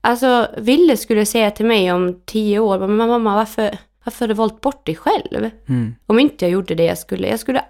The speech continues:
Speaker 1: aldrig kunna kolla honom i ögonen och kunna säga att, "Ja, du är viktigare än mig själv."
Speaker 2: Mm.
Speaker 1: För det är inte det. För att om inte jag är mig själv,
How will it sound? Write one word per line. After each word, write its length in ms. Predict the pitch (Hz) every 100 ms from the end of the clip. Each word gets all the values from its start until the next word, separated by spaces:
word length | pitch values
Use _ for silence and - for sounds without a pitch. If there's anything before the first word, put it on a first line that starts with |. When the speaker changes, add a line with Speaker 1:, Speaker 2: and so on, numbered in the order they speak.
| _ -
Speaker 1:
aldrig 720 | 339 415 427 294 202 202 208
kunna 180 | 226 214
kolla 400 | - 247 254 202
honom 220 | 208 202
i 40 |
ögonen 340 | 220 214 180 185
och 60 |
kunna 200 | 196 196
säga 340 | 190 208 208 185
att, 220 | - - - -
"Ja, 80 | 190
du 280 | 240 208 180
är 40 |
viktigare 640 | 226 - - - 180 185
än 180 | 208 185
mig 120 | 180
själv." 460 | 175 370 - 202 214 - 131
Speaker 2:
Mm. 320 | 123 117 117 _
Speaker 1:
För 80 | -
det 80 | 233
är 260 | 240 359 214
inte 220 | 190 185
det. 220 | 165 -
För 240 | - - 226
att 200 | 226 -
om 180 | 254 233
inte 340 | 262 320 -
jag 240 | 240 262 247
är 180 | 240 202
mig 160 | 190
själv, 460 | - 175 - 208